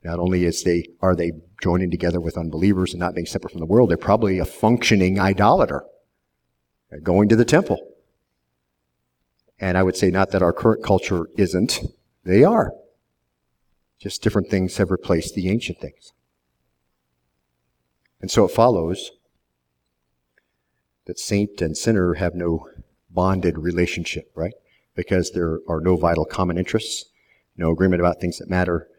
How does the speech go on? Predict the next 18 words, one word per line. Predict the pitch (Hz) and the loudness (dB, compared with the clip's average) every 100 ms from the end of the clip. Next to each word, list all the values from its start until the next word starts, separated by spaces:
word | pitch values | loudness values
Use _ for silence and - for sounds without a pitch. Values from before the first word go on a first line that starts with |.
| _ _ _ - | _ _ _ -4
no | 85 | -2
mutual | 85 - 85 | -2 -4 -4
foundation | - 82 82 - | -2 -2 -2 -4
for | - 87 | -8 -2
life | 82 82 | -2 -2
in | 80 | -4
the | |
world, | 78 80 78 - _ _ _ _ _ _ _ _ _ _ _ _ _ _ _ _ _ _ _ _ _ | 0 0 -2 -6 _ _ _ _ _ _ _ _ _ _ _ _ _ _ _ _ _ _ _ _ _
and | 90 85 | -8 -2
no | 85 | -2
share | 82 - 90 85 80 - _ _ _ _ | -2 0 2 2 -2 -10 _ _ _ _
together | - 90 85 80 82 - _ _ _ | -10 -2 -2 -2 -6 -10 _ _ _
in | 87 | -12
what's | 80 - | -10 -10
coming | - 87 82 80 _ _ | -6 -4 -4 -12 _ _
in | - 82 | -10 -10
the | |
future | - 87 - 80 76 | -6 -8 -6 -12 -12